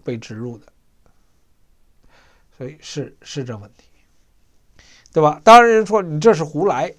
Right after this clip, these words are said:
是，是律-，这个法官不人道。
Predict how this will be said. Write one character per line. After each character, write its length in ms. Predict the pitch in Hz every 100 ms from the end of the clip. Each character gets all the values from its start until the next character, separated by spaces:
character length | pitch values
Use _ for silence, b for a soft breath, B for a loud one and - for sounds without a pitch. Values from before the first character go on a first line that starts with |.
| _
是， 280 | - 180 165 -
是 420 | - 175 160 151 -
律-， 240 | 170 180 165
这 120 | 156
个 80 | 139
法 220 | 131 113
官 400 | 139 170 170 165 - -
不 120 | 156
人 180 | 113 143
道。 180 | 160